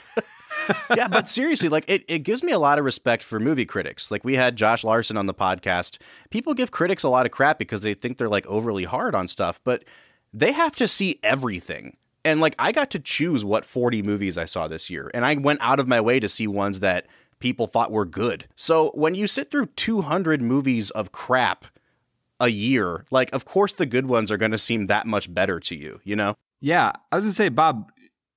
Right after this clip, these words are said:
Speaker 1: how many movies on average come out in a year? Do you have any idea? You know, obviously U S films, I'm sure there's hundreds,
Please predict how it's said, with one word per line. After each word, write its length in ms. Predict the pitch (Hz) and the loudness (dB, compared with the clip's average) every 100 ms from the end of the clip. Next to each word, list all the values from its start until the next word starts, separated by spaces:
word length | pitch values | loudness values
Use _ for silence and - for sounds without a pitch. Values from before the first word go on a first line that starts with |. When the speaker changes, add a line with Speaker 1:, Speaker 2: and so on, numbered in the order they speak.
| _ - | _ -14
Speaker 1:
how 340 | - 196 302 | -2 0 0
many 300 | 370 285 240 | 0 0 2
movies 640 | 131 131 170 123 110 107 | 2 2 2 2 2 0
on 300 | 101 113 123 | -2 0 0
average 560 | 113 101 117 110 98 95 | 0 0 0 0 -4 -6
come 240 | - 110 101 | -6 -4 -2
out 280 | 107 123 - | -2 -2 -6
in 140 | 92 | -10
a 40 | |
year? 260 | 90 80 87 | -8 -8 -8
Do 140 | 87 | -2
you 80 | 113 | 0
have 140 | 160 135 | 2 2
any 180 | 139 | 2
idea? 600 | 131 113 104 110 113 120 127 | 2 2 2 2 2 2 -2
You 120 | - | -2
know, 80 | 113 | 2
obviously 400 | 98 127 113 120 | 2 2 0 0
U 280 | 98 110 113 | 2 2 2
S 180 | 98 - | 2 -2
films, 460 | 113 101 92 92 | -2 -2 -4 -6
I'm 120 | - 95 | -8 -6
sure 160 | - | -6
there's 200 | 98 95 | -6 -6
hundreds, 680 | - 104 95 92 - - - | -4 -2 -2 -6 -8 -12 -12